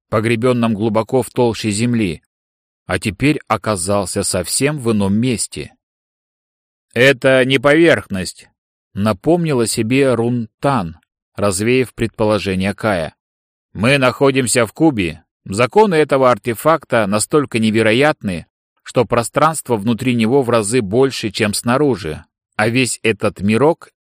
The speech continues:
искусственен и поддерживается теми же законами. Присмотрись, вдали можно заметить границы этой области». Хотя парень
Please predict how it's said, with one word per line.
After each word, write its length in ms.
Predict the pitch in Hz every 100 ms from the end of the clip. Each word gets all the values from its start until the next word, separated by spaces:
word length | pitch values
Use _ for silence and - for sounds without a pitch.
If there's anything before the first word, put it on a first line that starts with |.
| -
искусственен 920 | 131 - - 170 - 107 90 85 80 _ _ _
и 120 | 120
поддерживается 1040 | - 127 113 98 156 147 127 110 98 - 90
теми 300 | - 98 101
же 100 | 98
законами. 720 | 104 113 139 110 87 78 - _ _ _ _ _ _ _
Присмотрись, 840 | 107 139 175 202 226 185 - - _ _ _ -
вдали 500 | 98 120 127 180 196
можно 360 | 151 151 147
заметить 520 | 117 117 120 123 123
границы 600 | 110 120 147 175 - 104
этой 320 | 95 98 92 107
области». 720 | 127 92 87 - - 76 - _ _ _ _ _ _ _ _ _ _ _ -
Хотя 260 | 113 160 151
парень 400 | 175 170 160